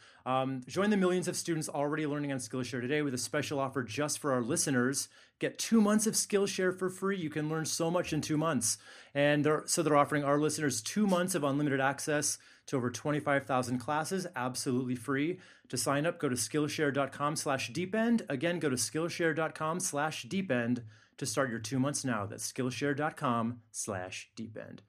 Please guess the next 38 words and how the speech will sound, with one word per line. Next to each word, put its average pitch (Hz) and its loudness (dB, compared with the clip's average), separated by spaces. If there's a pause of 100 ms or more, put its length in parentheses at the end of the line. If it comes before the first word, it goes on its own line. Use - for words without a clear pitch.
(280)
All 110 -6
right. - -10 (520)
So 170 4 (600)
we 165 0
have 185 2
got 156 2 (340)
an 147 -2
awesome 131 0
show 127 0
for 135 -4
you 127 0
guys 123 0
today. 135 -2
Um, 135 2
we 147 -2
had 170 2
a 175 0
few 208 0
episodes 180 -2
back. 135 0 (380)
We 139 -2
talked 131 0
all 135 0
about, 123 0 (140)
you 143 -4
know, 117 0 (520)
contracts 131 0
and 120 -4
all 120 -2
that 123 -2
stuff 131 0
and 127 -2
all 151 0
the 147 0
legalese 143 2
kind 151 -2
of 151 0
stuff 160 0